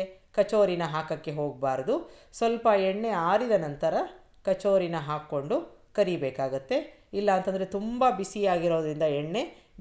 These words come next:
ಬೇಗ ಹೊರಗಡೆ colour ಬಂದು ಜೊತೆಗೆ ಸಣ್ಣ ಸಣ್ಣ ಗುಳ್ಳೆಗಳು ಕೂಡ ಮೇಲ್ಗಡೆ ಬರುತ್ತೆ. ಈಗ ಒಳ್ಳೆ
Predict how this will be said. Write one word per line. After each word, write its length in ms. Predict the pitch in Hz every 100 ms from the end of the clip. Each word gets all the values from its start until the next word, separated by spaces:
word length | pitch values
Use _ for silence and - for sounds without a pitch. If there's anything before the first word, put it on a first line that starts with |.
| 160
ಬೇಗ 240 | 208 240 240 185
ಹೊರಗಡೆ 360 | 175 170 208 339 - - -
colour 280 | 175 170 170
ಬಂದು 280 | 143 147 208 349 - - 180
ಜೊತೆಗೆ 280 | 196 208 202 196
ಸಣ್ಣ 200 | 208 262 247
ಸಣ್ಣ 180 | 226 214 180
ಗುಳ್ಳೆಗಳು 360 | 185 185 180 180
ಕೂಡ 100 | 175 160 160
ಮೇಲ್ಗಡೆ 340 | 160 147 143 143
ಬರುತ್ತೆ. 320 | 135 - 226 330 - - -
ಈಗ 80 | 175 156
ಒಳ್ಳೆ 220 | 160 185